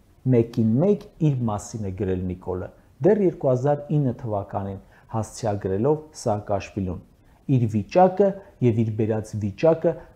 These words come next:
շատ ավելի ծանր է, քան Սաակաշվիլուն երկու հազար իննին։ Ոչ մեկ ու ոչ մի բան հավերժ չէ։ Արայք Հարությունյանը վերջը գնաց, չէ՞։ Չմնաց։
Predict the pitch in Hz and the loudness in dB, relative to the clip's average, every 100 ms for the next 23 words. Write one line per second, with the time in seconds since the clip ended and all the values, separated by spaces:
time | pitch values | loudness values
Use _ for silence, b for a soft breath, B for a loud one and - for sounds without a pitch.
0 | - - 240 254 214 185 180 180 175 - | -8 4 6 8 10 10 10 8 6 6
1 | 160 156 135 113 - B - - 123 - | 8 8 8 6 6 B -6 0 0 2
2 | 120 113 110 107 - 104 113 151 147 - | 0 0 -2 -2 -4 -4 -2 -2 -6 -2
3 | 110 98 101 101 98 - 127 98 87 90 | -2 0 -2 0 -2 -2 -4 -4 -4 -8
4 | - _ - _ _ - _ _ _ _ | -18 _ -20 _ _ -20 _ _ _ _
5 | _ B B B B B 139 214 226 - | _ B B B B B 6 6 6 6
6 | 208 247 247 - - - 170 151 165 160 | 8 8 6 -8 -16 8 8 10 8 6
7 | 143 131 147 160 139 - 113 107 113 - | 0 4 4 4 -2 2 4 4 2 -2
8 | - _ - 85 - _ - _ - _ | -18 _ -8 -8 -12 _ -20 _ -20 _
9 | _ - - _ _ - _ - 98 101 | _ -20 -20 _ _ -20 _ -8 -2 -2
10 | 104 98 92 - 110 143 165 117 113 - | -4 -6 -8 -6 -4 -4 -2 -2 -4 -6
11 | 117 104 87 - - 165 208 _ _ _ | -4 -4 -6 -10 -8 -8 -8 _ _ _
12 | - _ - 214 240 107 | -20 _ -4 -2 -2 -6